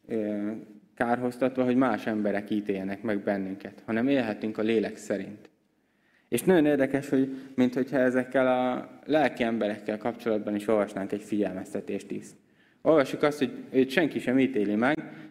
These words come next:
és hogy hú, de szuper, király hívő, hogy ő be van töltekezve a Szentlélekkel, viszont utána tovább megy, és azt mondja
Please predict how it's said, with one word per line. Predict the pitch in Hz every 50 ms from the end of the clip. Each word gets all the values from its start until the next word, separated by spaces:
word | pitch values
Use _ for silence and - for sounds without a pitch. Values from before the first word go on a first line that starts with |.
| _
és | - - -
hogy | 117 113 107 - - 123
hú, | 135 147 135
de | 107 101
szuper, | 101 - 135 127 - - 92 95 101 -
király | - 123 110 101 95 98 107
hívő, | 104 120 117 123 127 147 156 165 160 - - - - - - -
hogy | - 104 104
ő | 107 113
be | 139 139
van | 110 101 104 104
töltekezve | - 131 113 98 - 98 - 107 101 104 107
a | 104
Szentlélekkel, | 104 - 113 117 131 - 143 147 147 147 147 - 143 143 143 - - -
viszont | 120 - - 131 143
utána | 156 151 156 151 147 151 151
tovább | - 170 139 123 113 117
megy, | 123 131 131
és | 131 131
azt | 135 147 147 147
mondja | - 117 113 113 123 127 123 - - - -